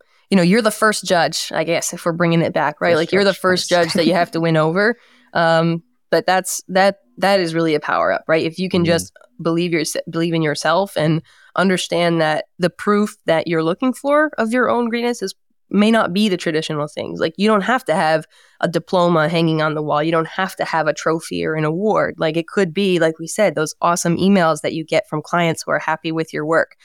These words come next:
Speaker 1: It could be the endorsement on LinkedIn from someone that you really respect.
Speaker 2: Mm.
Speaker 1: It could be the letter of recommendation that someone wrote for you ten years ago that, you know, makes you feel really proud of the impression you made. Like, whatever it is,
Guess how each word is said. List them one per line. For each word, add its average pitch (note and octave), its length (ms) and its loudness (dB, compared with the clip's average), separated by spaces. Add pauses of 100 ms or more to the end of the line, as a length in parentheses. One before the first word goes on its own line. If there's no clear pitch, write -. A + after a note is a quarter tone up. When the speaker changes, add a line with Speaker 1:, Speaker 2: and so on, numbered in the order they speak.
(260)
Speaker 1:
It E3 100 -2
could F#3+ 160 -2
be F#3+ 100 2
the F#3 160 2
endorsement F3+ 540 2
on F3 220 2
LinkedIn F3 520 2
from E3 140 -2
someone E3+ 320 0
that E3 140 0
you D#3+ 120 0
really E3 280 0
respect. D#3 480 -2
Speaker 2:
Mm. G2+ 140 -6 (340)
Speaker 1:
It F3+ 160 -4
could G3 200 -2
be G3 160 0
the F#3 120 2
letter G3 260 2
of G3+ 140 0
recommendation G3+ 720 2
that F3+ 100 2
someone G3 260 2
wrote F#3+ 220 0
for G3+ 140 -4
you G3 160 0
ten F#3+ 200 0
years F3+ 280 0
ago E3+ 320 2 (340)
that, D#3+ 300 0
you F#3 100 4
know, D#3 120 4
makes E3 280 2
you F3 60 -8
feel E3+ 180 -2
really D#3+ 200 0
proud D3+ 380 0
of D3 140 -2
the D#3+ 100 -2
impression D3+ 440 -2
you D3 100 -6
made. B2+ 240 -4
Like, - 140 -6
whatever G3+ 640 -2
it F3+ 100 0
is, D#3+ 320 0